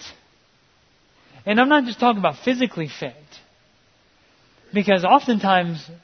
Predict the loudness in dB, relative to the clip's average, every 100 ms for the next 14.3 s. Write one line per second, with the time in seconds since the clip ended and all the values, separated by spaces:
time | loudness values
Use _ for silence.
0 | -20 -12 -2 0 2 2 2 2 6 6
1 | 4 -2 -2 -4 -4 -2 -2 0 0 4
2 | 4 4 0 0 -2 -2 0 2 0 -4
3 | -4 -4 -6 -8 -10 -8 -6 -6 -6 -8
4 | -10 -10 -12 -14 _ _ _ _ _ _
5 | _ -4 2 2 4 4 4 2 0 4
6 | 4 2 -2 -2 -2 -2 -2 -4 -2 -2
7 | -2 -6 -6 -6 -8 -12 _ _ _ -20
8 | -8 -6 -6 -14 -20 -20 _ _ _ _
9 | -8 -6 0 2 2 0 -4 -4 -2 -2
10 | -4 -2 -2 -4 -10 -10 -8 -8 -2 -4
11 | -2 -8 -8 -10 -10 -12 -18 _ _ _
12 | _ _ _ _ -8 4 6 6 4 2
13 | 2 0 0 -4 -4 -2 -2 -4 -4 -2
14 | -2 -2